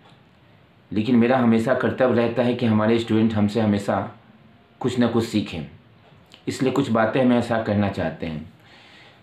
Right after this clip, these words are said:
सफल वही होता है जिसमें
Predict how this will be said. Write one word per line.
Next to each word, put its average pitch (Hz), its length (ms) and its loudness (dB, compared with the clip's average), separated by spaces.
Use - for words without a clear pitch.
सफल 139 380 -2
वही 127 280 4
होता 135 320 2
है 127 320 -2
जिसमें 110 320 0